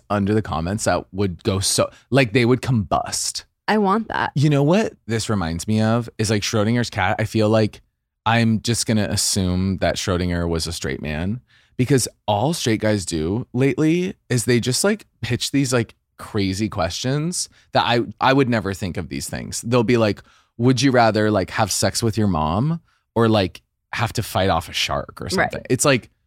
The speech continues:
Speaker 1: wait, why are you thinking about
Speaker 2: It's
Speaker 1: that right
Speaker 2: because
Speaker 1: now?
Speaker 2: they have this, this, and I hate to keep bringing up my stand-up, but this feeds into a joke that I have, which is that once you have all your rights, you just have so much time.
Speaker 1: Yeah.
Speaker 2: And you can sit and sort of po-,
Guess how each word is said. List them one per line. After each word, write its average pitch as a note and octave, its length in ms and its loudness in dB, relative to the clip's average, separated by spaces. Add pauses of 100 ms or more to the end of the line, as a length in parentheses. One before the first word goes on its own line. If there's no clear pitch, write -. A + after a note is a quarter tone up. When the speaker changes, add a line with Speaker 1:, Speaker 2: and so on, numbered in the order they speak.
(140)
Speaker 1:
wait, D#3 140 4
why C3 340 0
are F3+ 120 0
you B2+ 160 -2
thinking C3 280 -6
about - 140 -2
Speaker 2:
It's B3+ 120 -2
Speaker 1:
that - 60 -4
right C4+ 80 0
Speaker 2:
because B3 260 2
Speaker 1:
now? - 20 -6
Speaker 2:
they A3+ 120 4
have G#3 240 0
this, A3 320 2
this, A3+ 440 2
and G#3 120 2
I G3+ 80 2
hate G#3+ 220 0
to - 60 -10
keep G#3+ 180 -4
bringing F#3+ 220 0
up A#2 80 -4
my F3 80 -2
stand-up, F3+ 520 0
but F3 140 -6
this G3+ 180 0
feeds G#3+ 320 -2
into F#3+ 260 0
a F3+ 40 2
joke E3+ 240 0
that D#3 120 -2
I E3 140 4
have, D#3+ 400 0 (120)
which G3 200 -2
is F#3+ 140 0
that E3 320 2
once F#3 240 -2
you G3+ 80 0
have F#3 220 2
all E3+ 120 2
your D#3+ 180 -2
rights, F3+ 580 0
you G3 100 -2
just F#3+ 180 -2
have F#3+ 200 0
so - 220 -2
much D#3 200 -4
time. F#3 480 -4
Speaker 1:
Yeah. G2+ 220 -2 (100)
Speaker 2:
And A3 260 4
you A3+ 100 2
can A3 180 0
sit G3+ 240 2
and G3 260 2
sort G3 240 0
of F3+ 160 -2
po-, D#3+ 240 0